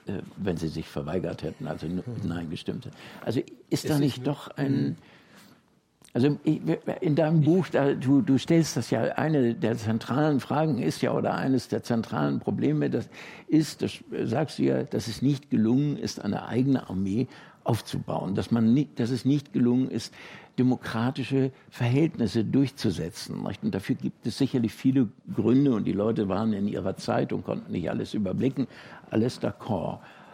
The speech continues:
Speaker 1: Aber ist da nicht so einer, für mich war das jedenfalls so bei der Lektüre der Turning Point, der vierundzwanzigste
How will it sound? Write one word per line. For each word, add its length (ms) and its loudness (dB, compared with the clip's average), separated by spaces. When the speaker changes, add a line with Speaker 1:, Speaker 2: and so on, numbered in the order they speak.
Speaker 1:
Aber 460 -2
ist 180 -4
da 120 0
nicht 200 -2
so 440 0
einer, 260 2
für 160 -2
mich 240 2
war 140 2
das 180 -2
jedenfalls 480 -2
so 140 0
bei 160 -2
der 100 0
Lektüre 640 -2
der 200 2
Turning 440 -4
Point, 320 -6
der 80 -4
vierundzwanzigste 920 -6